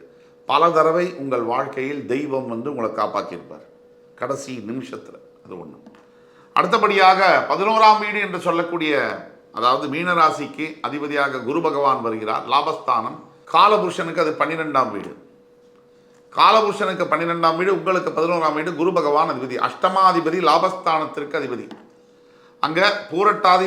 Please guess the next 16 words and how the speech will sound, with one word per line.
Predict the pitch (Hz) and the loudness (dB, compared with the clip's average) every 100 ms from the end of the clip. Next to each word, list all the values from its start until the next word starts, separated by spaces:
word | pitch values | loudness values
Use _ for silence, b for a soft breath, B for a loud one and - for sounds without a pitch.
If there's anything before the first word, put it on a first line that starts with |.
| 170 | -2
உத்திரட்டாதி, | 165 180 165 160 165 156 | -2 -2 2 2 2 2
ரேவதி, | 143 143 143 - - - | 2 2 -4 -10 -12 -2
அதாவது | 135 147 170 139 113 104 - - - - _ _ _ - | 2 2 2 0 0 -4 -8 -16 -20 -20 _ _ _ -20
குரு, | 104 135 185 220 226 - | -6 -2 0 -2 -4 0
சனி, | 156 170 190 160 | 0 -2 -6 -6
புதனுடைய | 156 180 180 160 143 | -4 -2 -2 -2 -2
நட்சத்திரங்கள் | 135 160 - 143 135 131 - | -2 -4 -4 -4 -4 -4 -2
பதிய | 127 135 151 190 - - 135 | -4 -2 -2 -2 -4 -12 -6
உங்களுடைய | 143 135 127 151 170 - | -4 -2 -2 -4 -6 -8
பதினோராம் | 139 151 156 135 123 113 | -6 -4 -4 -2 -4 -4
வீடு | 123 113 | -6 -2
லாபஸ்தானம். | 127 131 - 104 87 - - _ b b b b b b | -2 -4 -6 -8 -10 -14 -20 _ b b b b b b
இதுல | 139 147 190 | 0 2 2
என்ன | 233 220 | 0 0
கேட்ச் | 180 190 185 165 | 2 2 2 -6
அப்படின்னா, | 131 127 | -6 -4